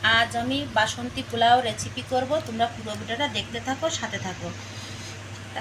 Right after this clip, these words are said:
কেমন হয়েছে বন্ধুরা? বাসন্তী পোলাও করার জন্য এখানে নিয়ে নিয়েছি গোবিন্দভোগ চাল সাত গিলাস, এই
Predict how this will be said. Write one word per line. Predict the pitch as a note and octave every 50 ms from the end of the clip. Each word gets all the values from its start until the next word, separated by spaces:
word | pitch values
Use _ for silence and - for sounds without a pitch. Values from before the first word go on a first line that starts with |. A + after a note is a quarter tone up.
| A3+ -
কেমন | - A#3 A#3 B3 B3+ C4 A3+ G#3
হয়েছে | A3+ A#3+ A#3+ B3 A#3+ - - C#4 A#3+
বন্ধুরা? | B3 A#3 A3+ B3+ B3 C4 C#4+ E4 F#4 - - - - - - - - - - - - - - - - - - - - - - - - A#3
বাসন্তী | A#3 A3+ - - B3+ B3 B3 B3 - C4 B3 -
পোলাও | B3+ B3+ B3+ B3+ B3+ C4 B3+
করার | A#3 A3+ A3+ A#3 A3 G3+ -
জন্য | A#3+ A#3+ A#3+ B3 B3+ C4 C4 A#3+ A3+
এখানে | A3+ - - A#3 A#3+ A#3+ A#3+ A#3+
নিয়ে | A#3 A#3 A#3 A#3
নিয়েছি | A#3+ A#3 A#3 A#3 A#3+ C4 A#3+ G#3+
গোবিন্দভোগ | A3+ G#3 G#3+ A#3 A3+ A3+ G#3 A#3 A#3 A3+ A#3+ B3+ B3 - - A#3
চাল | A3 A3 A#3 B3 C4 B3 -
সাত | - A#3 G#3+ G#3+ G#3 - -
গিলাস, | A#3 A#3 A#3+ B3 - - - A#3+ A3
এই | A#3